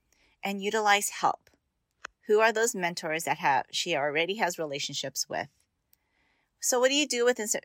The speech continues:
information? Well, grab that journal you've been writing in.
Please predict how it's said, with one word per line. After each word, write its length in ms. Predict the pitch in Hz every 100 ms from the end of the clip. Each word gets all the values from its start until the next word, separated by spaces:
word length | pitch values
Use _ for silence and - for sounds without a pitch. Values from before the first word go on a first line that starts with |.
| -
information? 800 | 202 196 180 175 - 127 101 165
Well, 380 | 180 185 208 240 -
grab 280 | - 170 190
that 180 | 190 -
journal 260 | 220 254
you've 200 | 208 190
been 120 | 175
writing 360 | 165 156 156 160
in. 300 | 135 143 202